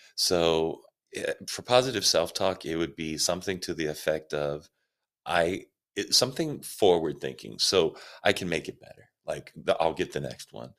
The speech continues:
I can make an adjustment, something, something to that effect. Not looking back like, "Oh, that was a terrible serve." They're gonna mess up. They're gonna make bad serves, you know, and, and the nerves may even hit 'em and they'll make a terrible serve, you know, but that doesn't mean the next one's gonna be bad,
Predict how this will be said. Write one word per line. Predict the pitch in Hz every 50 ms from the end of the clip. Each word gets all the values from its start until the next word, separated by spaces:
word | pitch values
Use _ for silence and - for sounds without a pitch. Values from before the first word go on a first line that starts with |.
| _ _ _ _
I | - 87
can | - - 92 80
make | 76 73 73 -
an | 73 73
adjustment, | 71 - - - - - - - - _ _ _
something, | - - 123 107 98 110 113 107 - -
something | - - 123 120 - 110 101
to | - -
that | 80 76 71 71
effect. | 69 69 - - 53 50 - - - - - - - - - -
Not | 87 110 123 123 95
looking | 110 107 - - 90 87
back | 78 82 78 76 71
like, | 69 73 - 90
"Oh, | 87
that | 85 87 82
was | 78 76
a | 69 67
terrible | - - 73 71 71 67 69 69
serve." | - - - - - - - - -
They're | - - 123
gonna | 120 156 160 190 196 180 - -
mess | - 104 104 104 - - -
up. | 78 90 - -
They're | 95 92
gonna | 98 104 123
make | - 131 135 127 -
bad | - 120 127 135 -
serves, | - - 82 80 85 95 107 110 - _ _ _ _ _ _ _ _ -
you | - 107
know, | 92 90 110 - -
and, | 107 110 104 110 - - - _ - - -
and | 113 123
the | 120
nerves | 113 104 110 113 123 123 131
may | 131 127 123
even | 127 127 123 127 - 110
hit | 104 - 98 104
'em | 117 117
and | 117 113
they'll | 120 120
make | 113 117 117 117
a | 127 -
terrible | - - - 113 160 190 - 92 90 87
serve, | 85 - 85 80 76 - - _ _
you | 90 98
know, | 98 98 117 120 - - - - - - _ _ -
but | 131 156 135 110 117 - - _ _ _ _ _ _ _
that | - 101
doesn't | - 120 101 98 92
mean | 87 80
the | 78
next | 76 73 73 73 - -
one's | 69 - -
gonna | - 71 71
be | 67 69 71
bad, | - 82 101 123 123